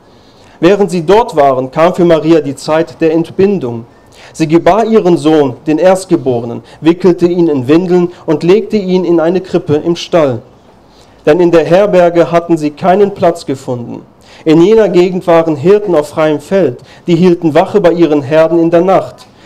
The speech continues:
Da trat der Engel des Herrn zu ihnen, und die Herrlichkeit des Herrn umstrahlte sie,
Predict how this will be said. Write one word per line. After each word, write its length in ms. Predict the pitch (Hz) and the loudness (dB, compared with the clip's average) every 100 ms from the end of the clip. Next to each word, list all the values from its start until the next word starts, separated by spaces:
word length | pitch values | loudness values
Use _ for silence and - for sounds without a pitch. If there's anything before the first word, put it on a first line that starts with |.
| - - | -12 0
Da 140 | 160 | 0
trat 340 | 156 180 202 202 | 2 0 2 2
der 100 | 180 | 2
Engel 260 | 202 185 | 0 0
des 220 | 170 165 | 0 0
Herrn 240 | 185 220 226 | 0 0 -2
zu 180 | - 143 | -6 -10
ihnen, 280 | 123 117 113 - 156 | -8 -10 -14 -10 -6
und 160 | 147 | -2
die 80 | 151 | 0
Herrlichkeit 720 | 135 185 202 196 - 180 175 | 2 0 0 -4 -2 -2 -2
des 180 | 170 - | -4 -2
Herrn 200 | 170 135 | -2 -2
umstrahlte 680 | 135 - 160 185 202 202 127 | -6 -8 -2 0 0 0 -8
sie, 260 | 120 117 | -8 -12